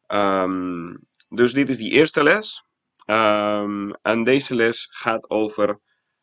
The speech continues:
het Koninkrijk van God. En dat is een hele belangrijke punt. Het is heel bizar, want, heel bijzonder, sorry. <coughs> Want als we kijken, ehm,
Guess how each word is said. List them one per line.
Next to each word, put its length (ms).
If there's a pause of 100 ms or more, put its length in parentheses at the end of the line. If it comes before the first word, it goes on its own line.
(140)
het 240
Koninkrijk 500
van 160
God. 400 (240)
En 140
dat 100
is 60
een 60
hele 240
belangrijke 440
punt. 200
Het 80
is 60
heel 80
bizar, 360
want, 280 (500)
heel 120
bijzonder, 380
sorry. 320 (200)
<coughs> 1000 (720)
Want 240
als 100
we 100
kijken, 400
ehm, 340